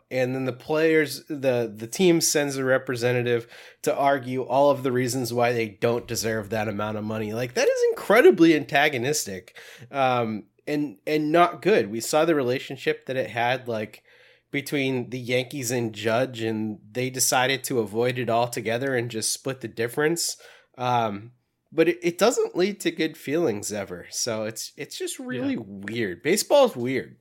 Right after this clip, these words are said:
Speaker 2: Well, the only reason that ended up happening with Judge is because of the lockout, extending arbitration into, what was it, like, June?
Speaker 1: Yeah.
Speaker 2: And he was having an absurd season,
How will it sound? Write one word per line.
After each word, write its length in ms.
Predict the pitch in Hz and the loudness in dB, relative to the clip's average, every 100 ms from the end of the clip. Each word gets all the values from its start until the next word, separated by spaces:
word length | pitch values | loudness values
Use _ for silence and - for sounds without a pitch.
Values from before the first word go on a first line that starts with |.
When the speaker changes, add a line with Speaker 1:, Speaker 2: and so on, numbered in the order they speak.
| _ _ _ _ _ _ _ _ | _ _ _ _ _ _ _ _
Speaker 2:
Well, 120 | 156 | 0
the 80 | 156 | 0
only 220 | 180 190 | 0 -2
reason 280 | 165 156 147 | -2 -2 -2
that 80 | 135 | -4
ended 180 | 143 131 | -6 -6
up 100 | 127 | -8
happening 340 | 131 131 117 | -8 -8 -8
with 160 | 107 104 | -10 -6
Judge 320 | 127 131 110 | -2 -2 -6
is 80 | 110 | -12
because 420 | 113 123 117 117 | -10 -8 -10 -10
of 320 | 120 110 110 107 - | -12 -12 -12 -14 -12
the 340 | 110 110 110 127 | -10 -10 -14 -10
lockout, 540 | 120 131 - 98 - | -6 -6 -8 -16 -16
extending 500 | 123 120 - 123 123 | -16 -14 -8 -6 -6
arbitration 800 | 117 110 - 120 113 117 110 101 _ _ _ _ _ | -8 -10 -8 -8 -8 -10 -10 -12 _ _ _ _ _
into, 400 | 131 120 117 117 | -10 -10 -8 -8
what 80 | 117 | -8
was 120 | 117 | -8
it, 40 | 113 | -8
like, 200 | 110 101 | -10 -10
June? 420 | 117 117 131 143 - _ _ - | -8 -6 -6 -8 -12 _ _ -6
Speaker 1:
Yeah. 360 | 127 127 90 - _ _ - | 0 0 -2 -8 _ _ -4
Speaker 2:
And 120 | 143 | -2
he 80 | 143 | -2
was 120 | 135 | -2
having 240 | 147 139 | -4 -2
an 60 | 131 | -4
absurd 420 | 120 - 143 127 | -4 -2 -2 -2
season, 440 | - 165 123 95 | -4 -4 -4 -10